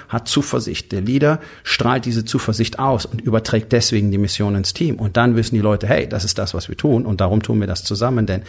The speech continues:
ist einer von uns erfolgreich, sind alle erfolgreich. Und wenn einer nicht abliefert, sind alle nicht erfolgreich. Und das tun wir, weil. Und dieses Weil ist das, was du produzierst, ist das, was du deinem Kunden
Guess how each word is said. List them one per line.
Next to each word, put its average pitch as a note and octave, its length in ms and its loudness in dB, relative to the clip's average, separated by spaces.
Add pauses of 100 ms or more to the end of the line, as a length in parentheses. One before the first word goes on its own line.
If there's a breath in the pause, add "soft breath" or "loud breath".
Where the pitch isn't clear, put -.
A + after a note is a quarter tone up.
(260 loud breath)
ist - 260 0
einer B2+ 220 4
von A2+ 180 0
uns A2 160 -2
erfolgreich, A2 460 -4
sind - 140 -6
alle G#3 200 2
erfolgreich. - 600 -2 (240 loud breath)
Und G#2+ 80 -2
wenn A#2+ 200 0
einer A#2+ 240 2
nicht A2 160 0
abliefert, A2+ 400 -2
sind - 180 -4 (100)
alle F3 220 4
nicht A#2 260 2
erfolgreich. F2+ 560 -8 (340 loud breath)
Und B2+ 220 0
das B2+ 180 2
tun C#3 320 2
wir, C#3 220 2 (240 loud breath)
weil. F#2 340 0 (720 loud breath)
Und A2+ 160 0
dieses A2 320 0
Weil E3 260 2
ist - 240 -2
das, B2+ 240 0
was A2 100 -2
du A2 100 -8
produzierst, - 600 0
ist - 160 -2
das, A2 200 -2
was - 120 -2
du - 80 -4
deinem B2 240 -4
Kunden A#2 460 0